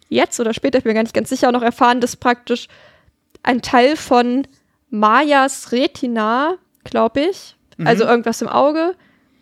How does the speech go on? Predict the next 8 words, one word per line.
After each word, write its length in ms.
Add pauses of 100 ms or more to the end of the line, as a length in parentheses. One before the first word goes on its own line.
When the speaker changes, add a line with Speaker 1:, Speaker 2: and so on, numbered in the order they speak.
(760)
Speaker 1:
auf 320 (100)
Aya, 420
also 180
dass 160
das 180
Aya 240
transplantiert 720
wurde, 240